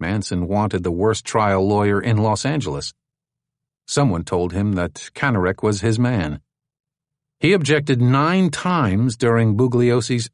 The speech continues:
opening statement alone. By day three, he'd racked up an impressive two hundred objections. The judge jailed him twice for contempt.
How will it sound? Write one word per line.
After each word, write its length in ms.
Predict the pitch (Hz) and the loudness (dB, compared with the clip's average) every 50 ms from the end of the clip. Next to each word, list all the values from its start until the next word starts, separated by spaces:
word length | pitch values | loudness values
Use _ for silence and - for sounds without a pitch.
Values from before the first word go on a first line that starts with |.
| - | -2
opening 360 | 139 135 139 - 127 123 117 | -2 0 0 0 0 0 0
statement 540 | 104 - - - 147 143 143 - 139 135 - | 0 -2 -4 -2 0 0 0 0 -2 -2 0
alone. 480 | 139 139 151 165 170 143 90 73 73 - _ _ _ _ _ _ _ _ _ _ _ _ _ _ _ _ _ - | 0 0 0 0 -2 -2 -4 -4 -6 -10 _ _ _ _ _ _ _ _ _ _ _ _ _ _ _ _ _ -2
By 140 | 117 117 120 | 0 0 2
day 240 | 104 127 123 123 | 2 2 2 2
three, 400 | 117 117 - 117 123 139 165 170 | 2 0 0 2 2 2 2 2
he'd 220 | 135 - 143 123 107 | 2 2 0 0 2
racked 300 | 110 127 135 139 147 147 | 0 0 0 0 0 -2
up 140 | 139 139 - | -2 0 2
an 140 | 120 131 | 2 2
impressive 680 | 131 120 117 117 - 151 151 147 147 - 117 104 - _ | 2 2 0 0 -2 -2 -2 -2 0 -2 -2 -2 -4 _
two 280 | - - - 175 165 147 | -8 -2 0 0 0 0
hundred 480 | - - - 185 180 156 110 98 98 98 | -2 -2 -2 0 0 2 2 2 2 2
objections. 720 | 113 120 117 151 160 151 - - 156 139 131 143 - - _ _ _ _ _ _ _ _ _ _ _ _ _ _ _ _ - | 0 -2 0 -2 -4 -4 -4 -6 -6 -6 -8 -10 -12 -14 _ _ _ _ _ _ _ _ _ _ _ _ _ _ _ _ -4
The 100 | 113 110 | -2 -2
judge 580 | 98 104 143 185 190 139 120 131 127 113 - | 0 2 2 2 2 0 -2 -2 -4 -6 -6
jailed 400 | 127 107 98 131 147 156 147 139 | -8 -2 0 2 4 4 2 2
him 200 | 143 143 135 127 | 2 2 0 0
twice 400 | 117 - - - 185 180 143 139 | 0 -4 -4 -2 0 0 0 -2
for 140 | - - 117 | -4 -6 -6
contempt. 520 | - - 110 98 - 170 185 135 - - | -2 -2 -2 -2 -2 -4 -4 -4 -6 -8